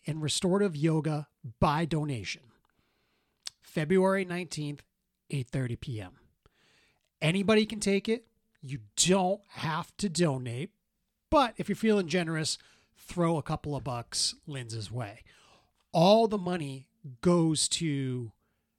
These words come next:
uh, a charity of something Linz is very passionate about. You know, one month it might be a midwife, or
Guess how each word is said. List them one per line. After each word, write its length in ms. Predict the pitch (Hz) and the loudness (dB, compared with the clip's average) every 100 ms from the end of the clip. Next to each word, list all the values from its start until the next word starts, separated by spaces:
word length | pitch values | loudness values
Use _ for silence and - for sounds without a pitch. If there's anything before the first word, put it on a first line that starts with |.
| _ _ - | _ _ -10
uh, 320 | 123 113 113 - - _ _ - | -8 -8 -12 -16 -20 _ _ -16
a 60 | - | -10
charity 840 | - - 190 196 185 147 135 131 _ _ | -2 0 2 2 2 0 -4 -6 _ _
of 720 | 170 160 151 143 131 123 - _ _ _ | -4 -2 -2 -4 -6 -14 -20 _ _ _
something 340 | - 175 - 147 | -6 -6 -6 -8
Linz 380 | 139 139 135 127 | -4 -4 -4 -6
is 100 | 107 | -8
very 560 | 95 107 156 143 135 | -10 -6 -2 0 -2
passionate 500 | 120 127 110 - 98 | -2 -4 -4 -8 -10
about. 300 | 98 92 95 _ - - - _ - | -10 -10 -12 _ -20 -20 -20 _ -10
You 100 | 131 | -6
know, 140 | 113 | -6
one 260 | 107 165 202 | -2 -2 -2
month 220 | 185 196 | -4 -6
it 80 | 196 | -8
might 180 | 170 | -8
be 140 | 160 190 | -4 -4
a 20 | |
midwife, 720 | 202 269 147 107 135 - - _ _ _ | -4 -8 -8 -12 -14 -20 -20 _ _ _
or 1080 | - 156 143 147 147 147 147 147 147 147 202 | -10 -6 -4 -4 -4 -4 -4 -4 -4 -6 -8